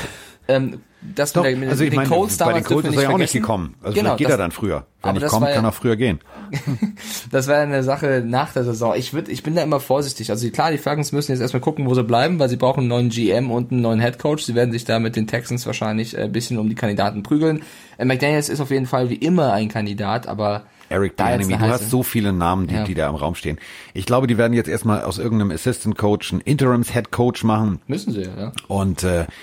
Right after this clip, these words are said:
Speaker 2: das ist, das ist ja der Punkt. Also du kannst ja jetzt auch nicht, du kannst ja jetzt auch nicht schneller schießen als, als die Preußen. Also du musst da jetzt auch irgendwann mal überlegen, ja, aber was, was machen wir denn hier jetzt mal?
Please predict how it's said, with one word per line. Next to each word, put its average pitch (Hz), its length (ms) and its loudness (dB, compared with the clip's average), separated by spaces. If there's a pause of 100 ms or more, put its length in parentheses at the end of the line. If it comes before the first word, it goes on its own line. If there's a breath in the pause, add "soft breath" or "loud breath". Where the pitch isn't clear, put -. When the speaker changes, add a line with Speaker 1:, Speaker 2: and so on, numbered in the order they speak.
(220 loud breath)
Speaker 2:
das 117 160 0
ist, 147 220 -2
das 131 100 0
ist 135 120 -2
ja 123 100 2
der 110 80 2
Punkt. 95 240 -2
Also 92 160 -2
du 117 40 2
kannst 127 280 0
ja 123 60 2
jetzt 107 200 0
auch 73 100 0
nicht, 113 240 0
du 117 60 -4
kannst 117 240 0
ja 113 80 4
jetzt 107 160 0
auch 87 80 -2
nicht 98 160 0
schneller 98 320 2
schießen 107 460 -2
als, 76 320 -4
als 80 160 -6
die - 80 -6
Preußen. 69 420 -2
Also 80 160 -4
du 101 80 2
musst 127 200 2
da 120 40 4
jetzt 101 180 2
auch 82 140 0
irgendwann 110 300 4
mal 85 100 2
überlegen, 80 300 2
ja, 60 100 -2
aber 65 320 0
was, 67 480 -4
was - 120 -6
machen 71 260 -6
wir 60 80 -4
denn 53 160 -6
hier 50 120 -8
jetzt 50 220 -10
mal? 55 160 -10